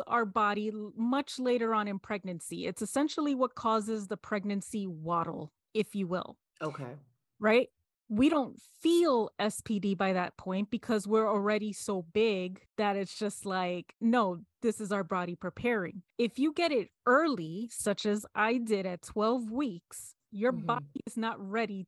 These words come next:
Speaker 1: to give birth yet. So what happens is it essentially causes this excruciating pain down the sides of your legs and on your back and butt. And it essentially feels like your legs are on fire.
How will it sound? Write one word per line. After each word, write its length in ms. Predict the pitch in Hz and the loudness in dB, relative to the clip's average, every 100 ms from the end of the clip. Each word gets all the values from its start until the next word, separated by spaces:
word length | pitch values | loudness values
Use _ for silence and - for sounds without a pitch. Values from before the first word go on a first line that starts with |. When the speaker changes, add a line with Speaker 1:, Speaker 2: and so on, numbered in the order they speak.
| - | -10
Speaker 1:
to 60 | |
give 300 | 165 190 180 160 | -4 -4 -4 0
birth 280 | 196 202 - | 0 0 -6
yet. 240 | 175 - - | -8 -8 -2
So 160 | 220 | -2
what 200 | 202 208 | 0 0
happens 520 | - 220 285 330 285 | 2 0 2 2 4
is 560 | 240 220 190 220 285 - _ | 4 2 0 -2 -6 -12 _
it 220 | 262 233 - 233 | 2 2 2 -2
essentially 760 | 220 277 302 - 311 277 262 _ | 0 2 2 2 0 0 -2 _
causes 840 | - - 254 262 226 214 208 190 - _ | -14 -2 2 2 2 0 0 -4 -14 _
this 360 | 202 220 202 - - | -2 0 0 -6 -8
excruciating 1300 | 202 - - - 208 247 320 - 269 254 247 233 226 | -8 -10 -10 -6 0 4 4 2 0 2 4 4 2
pain 640 | - 233 220 190 180 190 - | 0 -2 0 0 -2 -6 0
down 240 | 220 214 | 2 4
the 80 | 214 | 2
sides 560 | - - 185 214 262 269 | -2 0 2 2 0 -2
of 120 | 254 | -4
your 120 | 254 214 | -2 -2
legs 580 | 190 165 180 220 - - _ | -4 -6 -8 -12 -14 -16 _
and 160 | 214 202 | 0 4
on 160 | 196 185 | 4 2
your 100 | 185 | 0
back 440 | - 190 226 - - | 0 -2 -2 -4 -2
and 220 | 220 185 | 0 2
butt. 260 | 170 175 - _ | 0 -2 -6 _
And 140 | 226 220 | 2 4
it 120 | 214 | 4
essentially 600 | 214 - 262 - 330 320 - | 2 0 -4 -2 -4 -4 -4
feels 280 | 254 240 220 | -2 -2 0
like 320 | 226 226 - _ | -4 -4 -6 _
your 260 | 196 214 208 | -2 0 2
legs 300 | 208 214 214 | 0 0 0
are 140 | 202 190 | -2 0
on 180 | 190 - | -4 -2
fire. 400 | 196 175 - 165 | -2 -2 -6 -12